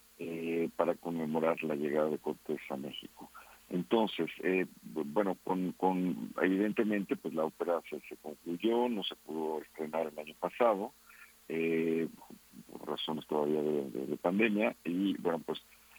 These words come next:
ahora lo, logramos, este, abrir este espacio en el marco de la inauguración del Festival Cultura unam, eh, pues con una, con una propuesta, me parece que es, es, es muy importante considerar que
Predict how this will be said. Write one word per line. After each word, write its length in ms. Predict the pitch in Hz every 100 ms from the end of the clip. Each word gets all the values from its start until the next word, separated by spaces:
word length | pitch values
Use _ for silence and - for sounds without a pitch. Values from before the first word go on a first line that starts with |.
| - -
ahora 420 | 80 87 92 95
lo, 320 | 87 87 76 -
logramos, 560 | 80 85 85 95 98 92
este, 500 | 82 - - 80 78
abrir 360 | 78 80 87 90
este 240 | 90 -
espacio 520 | 82 - 92 - 90 - -
en 200 | - 104
el 100 | 101
marco 420 | 90 90 85 - 80
de 80 |
la 180 | 71 76
inauguración 560 | 71 71 78 - - 82
del 100 | -
Festival 560 | 73 - 78 78 76 - - - - - -
Cultura 400 | 90 80 101 104
unam, 460 | 101 101 98 113 -
eh, 160 | 82 85 -
pues 140 | 87
con 180 | - 101
una, 540 | 113 127 135 123 101 -
con 160 | - 95
una 180 | 110 123
propuesta, 600 | - 92 - 117 - 113
me 120 | 98
parece 280 | - 90 98 -
que 80 | -
es, 60 | 90 - -
es, 120 | 90 -
es 120 | 92
muy 100 | 110
importante 680 | 110 95 87 - 98 95 107
considerar 560 | - 87 - 85 92 90
que 220 | 104